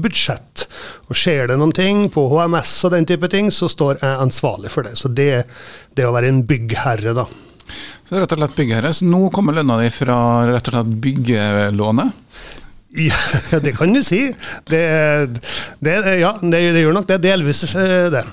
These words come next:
Speaker 2: Ja, og så skal vel lønna di etter hvert komme fra drifta av huset?
Speaker 1: Det er riktig. Det er liksom litt fra leietakere, og litt fra, eh, inntekter vi genererer med ulike arrangementer på huset.
Speaker 2: Ok, det skal vi ta litt om etter hvert, men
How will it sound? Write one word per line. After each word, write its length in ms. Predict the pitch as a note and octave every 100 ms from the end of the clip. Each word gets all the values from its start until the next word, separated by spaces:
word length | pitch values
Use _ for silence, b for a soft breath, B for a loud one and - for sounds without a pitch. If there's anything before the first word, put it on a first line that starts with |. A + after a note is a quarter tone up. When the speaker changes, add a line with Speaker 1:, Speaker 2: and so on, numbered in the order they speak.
| - -
Speaker 2:
Ja, 160 | G#2 -
og 140 | A2+ A2+
så 100 | B2
skal 300 | - C#3 A#2
vel 160 | A#2 B2
lønna 240 | A#2 G#2+
di 60 | A#2
etter 160 | C3
hvert 100 | B2
komme 220 | G3 E3+ E3
fra 160 | D#3+ E3+
drifta 640 | D3 E3+ - - - - F#2
av 160 | F#2+ F#2 G2+
huset? 320 | F#2 - C#3
Speaker 1:
Det 140 | A#2
er 80 | A#2
riktig. 320 | C3 - A2
Det 140 | G#2+ A#2+
er 40 | A#2+
liksom 380 | A#2 D3 C3+ C3
litt 220 | D#3+ -
fra 140 | F3+ F3
leietakere, 720 | F3 D#3 D#3+ D#3 C#3+ D#3+ F3+ G3
og 160 | F3
litt 160 | D#3 -
fra, 320 | - - D#3+ E3 E3+ F3+ E3+
eh, 320 | D#3+ D#3+ D#3 C#3+ F3 F#3+
inntekter 560 | F3 - B2 - A#2+
vi 80 | A#2+
genererer 580 | C3 C#3 C#3+ G#2+ G2 A2 - B B C#3
med 240 | C3+ C3 C#3+
ulike 240 | A#2+ -
arrangementer 720 | B2+ C3 D#3 - F3+ B2+ G2+ G2
på 140 | B2
huset. 320 | A2+ - B2 - _ _ B B B B -
Speaker 2:
Ok, 160 | -
det 160 | A2 C3
skal 180 | - F#3
vi 80 | D3+
ta 80 | C#3
litt 180 | C#3 C3
om 80 | A#2+ A#2
etter 160 | B2
hvert, 240 | D3 A3+ G3
men 240 | E3+ F3+